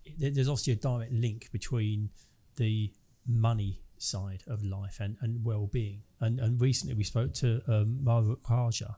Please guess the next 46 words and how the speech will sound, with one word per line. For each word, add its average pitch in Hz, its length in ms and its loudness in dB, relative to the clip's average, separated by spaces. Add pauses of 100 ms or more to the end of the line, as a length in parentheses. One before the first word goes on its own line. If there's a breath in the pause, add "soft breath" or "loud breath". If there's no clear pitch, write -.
(120)
who's 107 260 2
the, 104 380 0
um, 104 460 2
she's - 200 0
like 104 120 -2
mind 107 460 2
ninja 107 440 0 (180)
online. 101 500 -2 (440 loud breath)
And 113 100 6
we 120 100 6
were 117 60 6
talking 113 240 2
to 110 80 8
her 110 100 8
about 107 300 2
well-being 107 400 4
and 104 100 0
mindfulness. 107 720 -2 (320 loud breath)
And 123 180 4
in 156 180 4
the 147 60 4
report, 131 500 0
it - 100 -4
showed - 520 0
that 143 120 -4
there 117 100 2
were 117 60 2
about 113 240 0
three 151 260 0
quarters 131 380 2
of 110 80 2
students 123 540 2
say 113 180 2
they 110 140 2
needed 120 440 0
well-being 107 420 -4
support, 101 420 -8 (460 loud breath)
but - 120 -4
only 117 260 4
a 113 40 4
third 127 400 0
of 107 120 2
them 113 300 -2 (180)
got 135 180 -4 (140)
support. - 440 -4 (180)
W-, 139 100 2